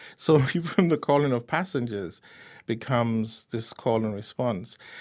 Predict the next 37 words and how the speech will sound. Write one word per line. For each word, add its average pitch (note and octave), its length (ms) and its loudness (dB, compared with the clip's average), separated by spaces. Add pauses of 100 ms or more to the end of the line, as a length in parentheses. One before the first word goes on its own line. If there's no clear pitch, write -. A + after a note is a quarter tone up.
(160)
And C3 180 4
so C3 520 4
you B2+ 180 0
would B2+ 100 2
hear C3 260 2
the A#2 160 -2
conductors C3+ 500 2
going, A#2+ 220 2
"Yaba, A#2 300 6 (100)
yaba, A#2 300 4
yaba," A#2+ 400 4
and A2+ 80 -2
the A2 60 -4
passengers A#2+ 520 -2
going, A#2 240 -2
"Blegba, D3 480 0 (160)
Blegba, C#3+ 580 2
<laughs> F#3 60 -8
Blegba." C#3+ 720 0 (480)
And C#3 180 6
so D3 560 8 (140)
the F3 220 2
whole F#3+ 680 2
living, D#3 500 -2 (100)
the B2 100 -6
whole D3 280 -2
moment D3 420 -2
of - 140 -6
it - 200 -12 (380)
is, A2+ 420 2
is A2 240 -8
art. - 340 -8
And C3 140 -2
so C#3+ 120 2
all C#3 280 2
of C#3+ 80 2
that - 460 -4